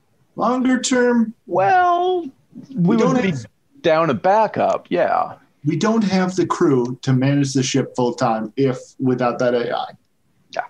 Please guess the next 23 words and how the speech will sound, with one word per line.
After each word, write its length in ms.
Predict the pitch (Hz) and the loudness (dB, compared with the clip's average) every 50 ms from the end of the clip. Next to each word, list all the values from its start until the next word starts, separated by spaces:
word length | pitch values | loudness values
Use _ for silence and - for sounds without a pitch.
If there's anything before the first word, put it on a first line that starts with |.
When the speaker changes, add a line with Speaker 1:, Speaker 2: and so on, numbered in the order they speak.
| _ _ _ _ _ - - | _ _ _ _ _ -18 -14
Speaker 1:
We 120 | 143 123 127 | -8 -4 -2
Speaker 2:
At 60 | 131 | 0
least 40 | - | 0
Speaker 1:
just 180 | - 147 135 170 | 0 0 0 0
Speaker 2:
not 160 | 175 165 151 | 2 2 2
on 140 | 135 120 95 | 2 0 -2
standard 360 | - - 170 131 107 104 98 | -4 -2 -2 -2 -2 -2 -4
rotations. 680 | 107 98 - - 95 - - - 101 - - - - - | -4 -4 -4 -4 -6 -6 -8 -10 -12 -10 -8 -8 -6 -4
Yeah, 160 | - - - | -4 -6 -6
we, 180 | - 104 107 - - | -6 -6 -8 -8 -6
we'd 200 | - 117 107 98 | -4 -4 -4 -4
be 120 | - 110 104 | -4 -6 -6
doing 300 | 101 110 - 104 98 - | -6 -6 -6 -6 -6 -6
a 80 | - | -8
lot 200 | 104 - - 90 | -8 -8 -6 -6
of 80 | 92 - | -6 -8
work. 280 | - 139 139 - - _ _ _ _ _ _ _ _ _ _ _ _ _ _ _ _ _ _ _ | -8 -10 -12 -14 -20 _ _ _ _ _ _ _ _ _ _ _ _ _ _ _ _ _ _ _
Speaker 1:
The, 200 | 160 160 156 - - _ _ _ - | -8 -6 -6 -10 -14 _ _ _ -4
the 140 | 139 147 160 | -2 0 2
automation's 840 | 180 208 220 214 185 180 190 180 180 - 151 135 127 127 - - - 139 135 131 139 139 143 - - _ _ _ _ - | 2 2 2 2 2 2 2 2 2 2 2 2 2 0 -2 -4 -4 -4 -4 -4 -6 -8 -10 -12 -16 _ _ _ _ -4
driven 340 | 185 190 190 160 151 131 127 | 0 2 2 2 2 0 0
through 260 | - 147 139 131 139 | 2 2 2 4 4
everything. 500 | 156 143 120 120 - - - - - | 2 2 0 -2 -2 -4 -8 -12 -14